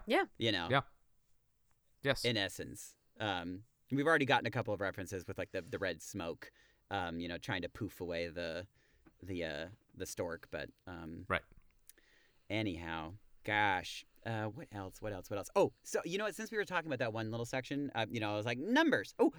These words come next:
Speaker 2: there's numbers. Oh, wee, wee, wee." Um, <laughs> so on Monica's car, the number's S dash eighty-five twelve. Um, I, we're all just assuming S stands for sword. I mean, that's probably pretty safe.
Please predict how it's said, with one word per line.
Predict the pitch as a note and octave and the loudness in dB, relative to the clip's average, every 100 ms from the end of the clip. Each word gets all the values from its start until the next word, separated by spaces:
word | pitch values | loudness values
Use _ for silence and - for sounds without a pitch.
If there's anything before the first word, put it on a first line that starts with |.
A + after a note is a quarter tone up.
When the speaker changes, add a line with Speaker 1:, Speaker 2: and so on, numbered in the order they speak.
| - | 12
Speaker 2:
there's | A#4+ | 12
numbers. | D4+ D#4+ A2+ - - - | 12 12 10 -2 2 10
Oh, | F4+ | 12
wee, | |
wee, | B4+ C#5+ C#5+ C#5 | 12 12 12 12
wee." | - - - - - | 10 -2 -18 -4 8
Um, | D#3+ D3+ C#3 - | 10 10 6 2
<laughs> | G#3 | 0
so | - D#3+ - _ | 4 6 4 _
on | D3+ D#3 D3+ | 4 6 6
Monica's | D3 D#3 F3 | 4 2 0
car, | - G#2+ E2 C#2+ C3 _ _ - - | 0 0 0 -4 -8 _ _ -20 -10
the | G#2+ | 0
number's | B2 B2 B2+ C3 - - - - - | 2 4 4 2 0 -10 -12 -8 0
S | B2+ A3+ - - - _ _ _ | 2 2 -2 -8 -12 _ _ _
dash | A2+ A#2 A2+ - | 0 2 2 -2
eighty-five | B2+ D3+ E3 C#3+ B2+ B2 | -2 -2 0 0 2 0
twelve. | - G2+ - - - _ - _ _ _ _ _ _ - | 0 -4 -2 -8 -14 _ -20 _ _ _ _ _ _ 2
Um, | B2 A#2+ - | 4 4 2
I, | B2 - - | 0 0 -2
we're | C3+ D3 | 4 6
all | D3 | 6
just | C#3 C3 | 4 0
assuming | A#2+ C3+ B2+ A#2+ | 2 4 4 2
S | A2 G#2+ | 0 -2
stands | - B2 G#2+ | 0 0 0
for | G#2 | -2
sword. | G2 G2+ G2 G2 G2 - - | -2 0 2 0 -4 -10 -2
I | G2+ | 0
mean, | G2 F#2+ - | 0 -2 -2
that's | G#2 - - _ - | -2 -4 -16 _ -10
probably | - G2+ F2+ F2+ | -2 -2 -2 -4
pretty | G2 F2+ | -4 -4
safe. | - F#2 F#2+ - | -2 0 -2 -6